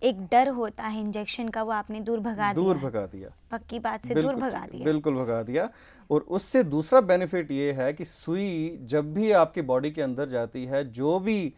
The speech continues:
Speaker 2: बॉडी के सामने जितने टिश्यूज और सेल्स जाते हैं, वो उनको डैमेज कर देती है,
Speaker 1: हम्म, हम्म।
Speaker 2: इंजर कर देती है।
Speaker 1: जी।
Speaker 2: So, हमारे इस डिवाइस के अंदर की सुई ना होने की वजह से,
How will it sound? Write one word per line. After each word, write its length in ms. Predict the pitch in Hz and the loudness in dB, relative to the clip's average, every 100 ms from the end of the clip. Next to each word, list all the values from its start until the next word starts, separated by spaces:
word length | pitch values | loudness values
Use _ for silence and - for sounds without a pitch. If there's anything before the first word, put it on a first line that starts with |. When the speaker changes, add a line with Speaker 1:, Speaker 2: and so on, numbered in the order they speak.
| - - - | -16 -20 -4
Speaker 2:
बॉडी 260 | 139 147 170 | 4 4 4
के 100 | 180 | 0
सामने 320 | 156 151 175 | 0 0 0
जितने 360 | 127 139 208 214 | -2 -4 -2 -2
टिश्यूज 420 | 175 151 202 175 | -2 -2 -2 2
और 100 | 156 | 0
सेल्स 300 | - 147 139 | 0 -2 0
जाते 280 | 127 127 135 | -2 -2 -4
हैं, 280 | 139 160 | -2 -2
वो 160 | 165 147 | -2 -2
उनको 320 | 147 143 151 | -2 -4 -4
डैमेज 500 | 143 107 135 160 165 | -6 -2 2 4 2
कर 160 | - 120 | 0 -4
देती 320 | 123 113 127 | -4 -8 -8
है, 80 | 147 | -4
Speaker 1:
हम्म, 100 | 226 | -2
हम्म। 100 | 185 | 0
Speaker 2:
इंजर 300 | 180 175 139 | 0 2 2
कर 160 | 123 | 0
देती 300 | 104 104 - | -2 -8 -10
है। 200 | 78 - | -18 -12
Speaker 1:
जी। 180 | 190 196 180 - - - | -12 -12 -14 -20 -20 0
Speaker 2:
So, 200 | 190 214 | 6 6
हमारे 420 | 165 147 160 208 | 6 6 8 8
इस 140 | 214 165 | 4 2
डिवाइस 340 | 165 165 165 | 4 4 4
के 120 | 175 | 0
अंदर 360 | 156 143 156 175 - | 0 4 2 2 -4
की 120 | 175 | -12
सुई 360 | - - 175 185 | -8 -2 -2 0
ना 300 | 143 135 175 | 0 2 2
होने 340 | 185 160 147 | 2 0 0
की 160 | 135 127 | -4 -6
वजह 300 | 117 113 110 | -6 -6 -8
से, 400 | - 131 165 | -8 -4 -4